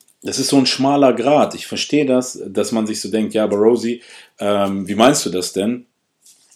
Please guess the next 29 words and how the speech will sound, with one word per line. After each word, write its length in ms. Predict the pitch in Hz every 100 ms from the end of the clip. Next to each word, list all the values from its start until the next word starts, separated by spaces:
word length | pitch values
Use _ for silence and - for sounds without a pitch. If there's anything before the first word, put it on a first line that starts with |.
| -
Es 120 | -
geht 180 | 123 127
mir 100 | 120
vielmehr 300 | - 131 135
darum, 380 | 117 120 123 117 - _
um 100 | 104
dieses 300 | 113 113 -
Bewusstsein, 760 | 113 110 165 - - 101 87 80
dass 180 | - 131
euch 100 | -
das 160 | -
bewusst 500 | - 92 107 127 -
wird 180 | 143 139
so, 300 | 151 151 170 - - -
dass 180 | 104 123
es 100 | 113
da 100 | 110
draußen 400 | 90 104 - 95
Leute 420 | 87 90 - 131
gibt, 360 | 156 165 -
die 80 | -
einfach 260 | 127 123 135
nur 200 | 135 131
blenden. 520 | 147 180 175 - - _ _ _ _ _ - - - -
Die 60 |
geben 220 | 104 139
zum 120 | 135 120
Beispiel 300 | 107 104 90
vor, 640 | - - 101 123 139 -